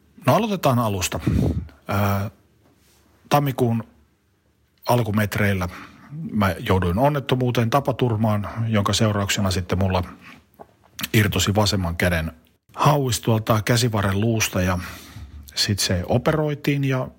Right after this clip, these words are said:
mua odotti sitten semmonen reilu kahden kuukauden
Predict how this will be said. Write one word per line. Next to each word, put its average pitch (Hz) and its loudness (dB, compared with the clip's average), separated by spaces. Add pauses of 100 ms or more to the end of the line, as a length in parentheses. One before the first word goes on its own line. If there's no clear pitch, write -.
(260)
mua 113 2
odotti 104 -2
sitten 95 -2
semmonen 92 0 (680)
reilu 92 2
kahden 95 0
kuukauden 82 -2